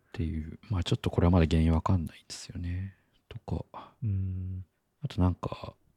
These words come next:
Speaker 1: あの、サム・アルトマンっているじゃないですか。オープンエーアイの
Speaker 2: はい。
Speaker 1: 創業者。
Speaker 2: はいはいはい。
Speaker 1: うん。
Speaker 2: うん。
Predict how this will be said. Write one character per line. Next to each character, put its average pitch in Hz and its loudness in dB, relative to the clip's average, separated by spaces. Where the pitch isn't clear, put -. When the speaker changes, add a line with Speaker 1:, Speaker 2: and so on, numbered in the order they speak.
Speaker 1:
あ - 0
の、 80 2
サ - 2
ム・ 120 8
ア 143 10
ル 120 6
ト - 2
マ 78 0
ン - -6
っ - -20
て 80 -2
い 73 -2
る - -2
じ - -8
ゃ - -8
な - -12
い - -20
で - -18
す - -16
か。 - -12
オ 87 6
ー - -4
プ - 0
ン 80 4
エ 80 4
ー 80 2
ア 78 2
イ 76 -2
の 85 -10
Speaker 2:
は 127 2
い。 80 -4
Speaker 1:
創 - 2
業 76 -4
者。 123 4
Speaker 2:
は 101 4
い 82 -2
は 80 -4
い 76 -4
は 71 -6
い。 90 -2
Speaker 1:
う - -
ん。 73 -8
Speaker 2:
う 127 0
ん。 82 0